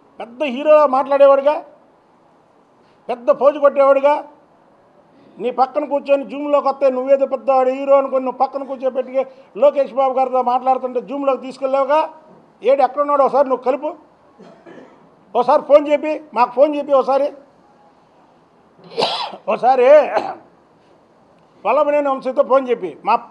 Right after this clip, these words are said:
మీ ప్రభుత్వం ఉన్నప్పుడే మూడు సంవత్సరాల క్రితమే నేను చెప్పా, "వల్లభనేని వంశీకి దమ్ముంటే నాకు ఫోన్ చేయమనని నేను చెప్తాను" అని.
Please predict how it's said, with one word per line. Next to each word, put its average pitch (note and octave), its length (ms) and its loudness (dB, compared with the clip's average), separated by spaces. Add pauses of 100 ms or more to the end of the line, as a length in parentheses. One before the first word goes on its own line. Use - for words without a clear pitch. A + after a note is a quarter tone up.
(580)
మీ C4 200 -6
ప్రభుత్వం E4+ 560 0
ఉన్నప్పుడే D#4 760 4 (1500)
మూడు D4 300 0
సంవత్సరాల D#4+ 460 4
క్రితమే D#4 360 -2
నేను D#4 220 -4
చెప్పా, D4+ 540 4
"వల్లభనేని D#4 460 -2
వంశీకి D4 300 -4
దమ్ముంటే C#4+ 340 -2
నాకు C#4 200 -2
ఫోన్ C#4+ 220 -2
చేయమనని C#4 380 -2
నేను C4 220 -6
చెప్తాను" B3+ 400 -2 (100)
అని. G3 280 -10